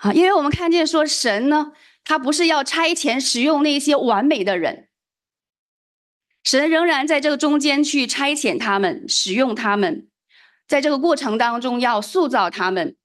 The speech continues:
使他们的生命能够不断地成长，使他们能够更加地认识神，认识自己，在这其中被主来更新改变。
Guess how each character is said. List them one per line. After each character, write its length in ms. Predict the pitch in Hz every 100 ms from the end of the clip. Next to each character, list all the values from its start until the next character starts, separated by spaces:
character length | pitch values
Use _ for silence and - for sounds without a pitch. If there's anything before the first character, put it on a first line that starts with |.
| _ _ -
使 160 | -
他 160 | 214 240
们 100 | 247
的 80 | 220
生 300 | 220 311 320
命 380 | 330 254 - - -
能 120 | 190
够 120 | 196
不 100 | 214
断 180 | 190 214
地 100 | 190
成 260 | 175 233 170
长， 300 | 185 - - _
使 140 | - 208
他 140 | 214
们 120 | 214
能 100 | 185
够 160 | 185 208
更 240 | 214 285
加 180 | 240 220
地 120 | 220 214
认 260 | 214 311
识 220 | 254 - 185
神， 460 | - 175 285 - _ -
认 140 | 294 330
识 160 | 320
自 200 | 254 339
己， 340 | 262 180 - _ _ _ -
在 100 | 247
这 100 | 226
其 200 | 220 -
中 240 | 202 233 226
被 180 | 226
主 200 | 208 185 160
来 180 | 151
更 200 | - 190
新 180 | 196 196
改 180 | 185 -
变。 320 | 185 170 -